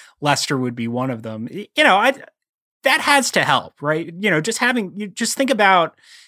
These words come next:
you know, just personally, like, a lot, I get a lot of anxiety from just doing something I haven't done before, you know, going, you know, I've never been to this place. I've never experienced this thing. And as soon as, you know, as soon as you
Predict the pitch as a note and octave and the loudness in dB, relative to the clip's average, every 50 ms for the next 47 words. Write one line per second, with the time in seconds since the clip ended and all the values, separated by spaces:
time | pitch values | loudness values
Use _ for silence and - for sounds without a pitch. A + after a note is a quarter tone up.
0 | _ _ - E3+ D#3 D3 C#3 C3+ B2+ A2+ _ _ _ _ _ _ _ _ - F3+ | _ _ -2 0 2 2 2 0 -2 -6 _ _ _ _ _ _ _ _ -8 -8
1 | - - _ - - F#3+ A#3 A3+ - D#3+ C#3 C3 C3 C3 B2+ C3 B2+ A#2 C3 B2 | -8 -8 _ 0 4 4 4 4 2 0 0 0 0 0 -2 -2 -2 -2 -2 -2
2 | A#2 B2 C3+ D#3 F3 E3+ - D3 D#3+ F3+ D3+ - - - D3 D3+ D#3 D3+ D3+ D#3 | 2 4 4 6 6 4 4 2 2 2 2 0 0 2 2 2 4 4 6 6
3 | D#3+ D#3+ D#3+ E3 D#3+ E3+ E3 C#3+ - D3+ D3+ E3 E3 D#3+ E3 D#3+ D3+ - - E3+ | 6 4 2 2 0 0 0 0 2 2 4 4 4 2 0 0 -2 -2 -2 -2
4 | D#3+ D3 D3+ E3 - - C#3+ B2+ C#3+ C#3+ D#3 D3+ C#3+ - - D#3 D3 - D#3 C#3 | -2 -2 -2 -4 -6 -6 -4 -2 0 2 2 2 0 0 -2 -2 -2 -2 -4 -2
5 | C3 B2+ - D#3 D3+ D3 C#3+ B2 A2+ C3 C3+ C#3+ C3 A2 - - G2 F#2 A2 C3 | -2 -2 0 0 0 0 0 -2 -4 -4 -4 -4 -4 -8 -12 -16 -18 -16 -14 -8
6 | D#3 D3+ B2 A2+ A#2 - C3 C3 C#3+ C#3+ C#3+ C#3 - - - - _ _ - C#3+ | -6 -6 -6 -6 -6 -4 -2 -2 0 0 -2 -4 -6 -10 -18 -20 _ _ -2 -2
7 | C3 C3 C3 C3+ C#3+ C#3 C#3+ C#3+ D#3 D#3 C3+ C#3+ C#3 C#3+ D3 C3+ C#3 C3+ - - | 0 2 2 0 2 2 2 2 2 2 2 2 0 0 0 -2 -2 -4 -4 -2
8 | - C#3+ C3 A#2 - B2 A#2+ B2 B2+ C3+ C#3 C3 C3 B2 - - - C#3 C#3 C3+ | -2 -2 0 0 -2 -4 -4 -2 -2 -2 -2 -4 -4 -4 -6 -6 -6 -4 -6 -4
9 | B2+ - C#3 - - F3+ C#3+ A2+ A2+ A2 - - E3+ F3 F3+ E3+ D#3+ - - F#3+ | -6 -6 -6 -4 -2 -2 -2 -4 -4 -6 -6 -4 -2 -2 -2 -2 -2 -4 -6 -4
10 | F#3 D3+ A#2 A2 C3+ C#3 - - D#3+ E3 D#3+ C#3+ C#3 C#3 C3+ C3 | -4 -4 -4 -2 -4 -4 -2 -2 0 0 0 0 -2 -2 -4 -6